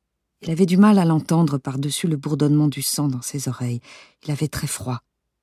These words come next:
comme si on l'avait aspergé avec un bidon d'essence. « Monsieur Anderson, il a été porté à notre connaissance que Cathy avait peut-être ingéré un produit, du Rimato.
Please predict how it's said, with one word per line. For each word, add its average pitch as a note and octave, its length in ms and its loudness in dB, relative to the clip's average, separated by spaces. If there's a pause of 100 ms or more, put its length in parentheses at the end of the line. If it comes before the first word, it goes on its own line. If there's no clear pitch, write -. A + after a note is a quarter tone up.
(200)
comme D3 100 -8
si - 140 -4
on C#3 40 2
l'avait C3 220 2
aspergé C#3 480 -2
avec C3+ 240 -4
un C#3 60 0
bidon C3+ 300 0
d'essence. « A#2 600 -8 (1700)
Monsieur G#3+ 220 6
Anderson, F#3 680 4 (600)
il F#3 160 2
a F#3+ 40 6
été F#3+ 200 4
porté A3 300 2
à B3 60 8
notre G3 280 4
connaissance F#3+ 640 2
que F3+ 260 0
Cathy F#3+ 480 0
avait F3+ 200 2
peut-être F#3+ 420 2
ingéré F3 280 2
un F#3+ 140 6
produit, D#3+ 560 -2 (640)
du E3+ 80 0
Rimato. E3+ 580 4